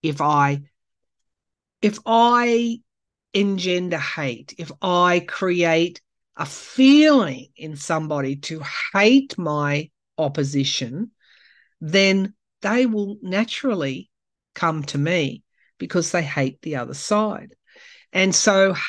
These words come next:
hate is at the basis of polarization. Haters in America, again, I shake my head in this wry, ironic smile, have found a way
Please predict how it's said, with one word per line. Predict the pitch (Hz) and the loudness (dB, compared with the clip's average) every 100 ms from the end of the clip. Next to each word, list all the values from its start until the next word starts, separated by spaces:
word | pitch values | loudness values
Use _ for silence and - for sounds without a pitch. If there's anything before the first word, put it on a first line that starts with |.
| - | -2
hate | 196 208 262 269 - | 2 4 4 0 -6
is | 196 196 196 - | -6 -4 -6 -8
at | 160 165 - | -6 -6 -6
the | 190 | -6
basis | 180 131 131 143 - - 196 | -2 -2 -2 -4 -8 -8 -8
of | 180 - | -8 -8
polarization. | - 131 139 143 170 180 185 208 240 285 - - - - _ _ _ _ _ _ _ _ _ _ _ _ _ _ - - - _ _ _ _ _ _ - - | -4 -2 -2 -2 -2 -2 -4 -4 -4 -4 -8 -8 -8 -12 _ _ _ _ _ _ _ _ _ _ _ _ _ _ -20 -20 -20 _ _ _ _ _ _ -14 0
Haters | 233 247 240 247 233 - - - _ _ _ _ _ - | 4 6 8 6 4 0 -4 -8 _ _ _ _ _ -2
in | 208 | 0
America, | 196 190 202 233 226 147 | 2 2 4 2 0 -2
again, | 151 - 208 233 | -2 0 2 2
I | 185 143 | 0 -4
shake | - 165 170 190 | -6 -6 -6 -6
my | 202 208 | -6 -4
head | 190 196 233 254 | -4 -4 -2 -4
in | 180 165 | -6 -8
this | 151 143 | -8 -10
wry, | 143 143 143 170 202 220 220 | -10 -6 -2 0 2 2 2
ironic | 196 165 156 196 214 214 | 0 -2 -2 0 -2 -4
smile, | - - 180 220 240 147 - - - _ | -12 -12 -6 -4 -2 -2 -6 -14 -20 _
have | - 208 | -2 -2
found | - - 214 220 226 220 | -2 -2 2 4 6 4
a | |
way | 208 226 233 - 202 131 123 | 4 2 0 0 0 0 -6